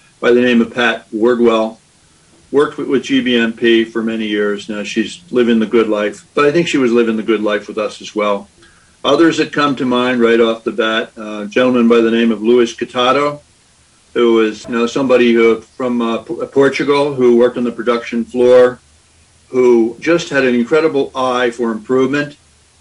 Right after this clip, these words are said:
Uh, he saw things instantly. He saw things that I didn't see. He was the person who could, uh, create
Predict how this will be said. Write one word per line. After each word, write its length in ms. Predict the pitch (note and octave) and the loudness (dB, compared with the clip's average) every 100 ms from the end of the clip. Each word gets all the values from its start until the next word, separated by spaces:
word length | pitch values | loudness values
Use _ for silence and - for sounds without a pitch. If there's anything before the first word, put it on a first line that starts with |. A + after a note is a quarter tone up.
| _ - | _ -8
Uh, 240 | A2+ A2+ | -4 -4
he 160 | A#2+ A#2 | -4 -6
saw 360 | - C3 C3+ | -2 0 0
things 400 | C3+ C3+ B2+ A#2+ | 0 -2 -2 -4
instantly. 540 | A#2 A#2+ A#2 C3 C#3 B2 | -6 -6 -4 -6 0 0
He 120 | B2 | 2
saw 260 | D#3+ D#3+ | 2 0
things 240 | E3 D3+ B2 | 0 -2 -4
that 160 | - | -6
I 160 | A2 B2 | -4 -2
didn't 300 | B2 C3 C3 | -2 -2 -4
see. 500 | - B2+ A#2+ A#2+ A#2+ _ _ _ _ _ | -2 2 4 2 0 _ _ _ _ _
He 160 | C#3 C#3+ | -2 0
was 220 | C#3+ B2 | 0 -2
the 240 | C#3 B2 | -2 -2
person 480 | - D3 C#3+ D#3 C3+ | -2 -4 -4 -4 -4
who 240 | C3 C3+ | -2 -2
could, 400 | A#2+ C3+ B2+ A#2 - | -2 0 0 0 -6
uh, 500 | - A#2+ A#2+ A#2 A#2 - | -8 -2 0 0 -2 -4
create 580 | - C#3 C#3 C3+ C3+ | -6 -2 2 2 0